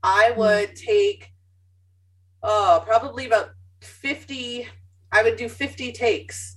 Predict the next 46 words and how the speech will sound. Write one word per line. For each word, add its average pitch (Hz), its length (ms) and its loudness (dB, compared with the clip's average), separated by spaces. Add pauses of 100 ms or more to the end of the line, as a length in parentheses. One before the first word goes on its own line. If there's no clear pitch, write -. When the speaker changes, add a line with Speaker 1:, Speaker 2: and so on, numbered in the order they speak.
Speaker 1:
If - 140 -14
I 202 100 2
pre-record 247 580 -4
a 240 40 -2
video, 233 320 0
I 202 140 4
do, 202 140 -4
like, 190 180 -4
fifty 214 360 -2
takes. - 440 -8
And 190 200 -10
even 214 280 -6
then 202 140 -2
I 190 100 -2
don't 151 180 -4
like - 240 -14
it. - 220 -14
I 180 140 2
would 185 140 -6
do 208 180 0
a 202 40 2
hundred 226 600 0
selfies 220 760 -2
and - 140 -6
I'd 196 160 -6
be 208 100 -4
like, 202 260 -2
"Oh, 262 300 0
okay, 262 180 -10
well, 220 260 -2
ma-, 226 140 -6
I 214 120 2
can 208 240 -10
stand 202 600 -2
this 156 260 -10
one." - 180 -20 (920)
But 240 220 0
now 240 500 2
I 220 180 0
can 269 160 -12
do 240 120 -10
a 214 40 -8
TikTok 202 680 -4 (600)
and 214 340 0
first - 280 -4
try 339 320 0